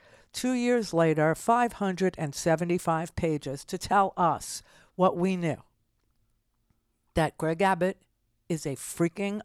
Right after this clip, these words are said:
lying sack of dung who will say and do anything, including stepping over dead children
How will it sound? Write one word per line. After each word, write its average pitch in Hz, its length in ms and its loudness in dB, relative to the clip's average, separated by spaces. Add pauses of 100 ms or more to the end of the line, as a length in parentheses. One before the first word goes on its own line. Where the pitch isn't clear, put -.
lying 170 440 -2
sack 185 340 -2
of 180 220 -4
dung 143 400 0 (340)
who 208 140 2
will 175 140 2
say 208 300 0
and 214 140 -2
do 208 240 -2
anything, 175 480 -4
including 175 460 -2
stepping 208 580 0 (100)
over 190 540 4 (280)
dead 190 300 4
children 170 640 2